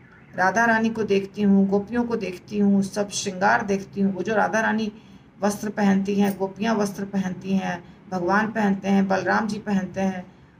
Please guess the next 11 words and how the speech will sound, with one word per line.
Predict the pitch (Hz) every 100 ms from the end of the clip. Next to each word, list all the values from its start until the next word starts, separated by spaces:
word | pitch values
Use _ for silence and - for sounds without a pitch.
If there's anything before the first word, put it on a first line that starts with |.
| -
उनके | 180 170
गोप | 175 202 208
सखा | 208 202
पहनते | 196 190 180 -
हैं, | 190 185 - - - -
वो | - -
अपने | 233 262 277
आप | 269 269 262
नहीं | 269
पहनते | 285 220 185 160 -
हैं, | 170 160 -